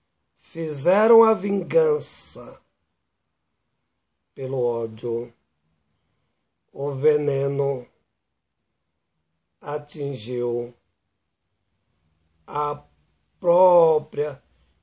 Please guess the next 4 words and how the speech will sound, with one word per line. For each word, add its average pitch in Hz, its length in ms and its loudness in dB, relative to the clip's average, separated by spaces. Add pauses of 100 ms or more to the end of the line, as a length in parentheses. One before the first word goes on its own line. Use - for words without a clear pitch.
(220)
idiotice. 127 1160 -8 (3000)
O 160 220 4
mercado 151 840 -2
financeiro 120 1120 -6